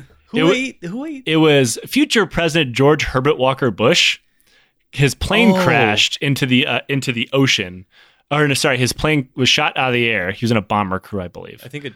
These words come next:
Speaker 1: was he a Dauntless crew?
Speaker 2: I don't know.
Speaker 1: Okay.
Speaker 2: Uh, and he bailed out, but the rest of the crew didn't. He landed in the ocean and was picked up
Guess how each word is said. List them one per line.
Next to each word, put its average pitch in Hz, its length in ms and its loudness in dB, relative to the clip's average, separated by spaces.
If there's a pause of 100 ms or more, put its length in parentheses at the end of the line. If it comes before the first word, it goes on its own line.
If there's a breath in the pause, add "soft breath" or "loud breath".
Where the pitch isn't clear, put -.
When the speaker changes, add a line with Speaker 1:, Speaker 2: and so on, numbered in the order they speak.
(240)
Speaker 1:
was 131 160 -8
he 165 180 -6
a 135 120 -6
Dauntless 139 500 -6
crew? 160 320 -14 (460)
Speaker 2:
I - 200 -4
don't 101 280 -6
know. 90 320 -10 (160)
Speaker 1:
Okay. 120 80 -4
Speaker 2:
Uh, 110 260 2
and 135 140 -2
he 139 140 -2
bailed 117 320 -2
out, 107 320 -2
but - 120 -6
the 117 80 -2
rest 120 220 0
of - 60 -20
the 113 80 -6
crew 101 200 -6
didn't. 95 340 -4
He 202 200 0
landed 131 300 2
in 107 60 -2
the 104 140 0
ocean 104 380 0
and 104 80 -6
was 104 140 -6
picked - 280 -4
up 98 260 -6